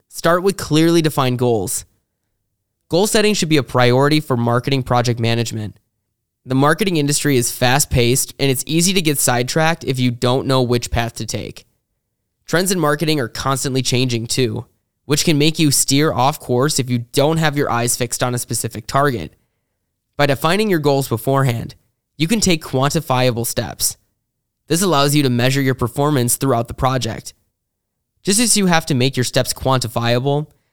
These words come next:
it is also important to write down concrete goals. Here are some examples to consider, like reaching ten thousand mail subscribers, boosting revenue by ten percent in the next quarter,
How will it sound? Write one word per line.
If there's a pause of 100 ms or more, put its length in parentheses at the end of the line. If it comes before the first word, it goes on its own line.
(100)
it
is
also
important
to
write
down
concrete
goals. (560)
Here
are
some
examples
to
consider, (720)
like
reaching
ten
thousand
mail
subscribers, (400)
boosting
revenue
by
ten
percent
in
the
next
quarter,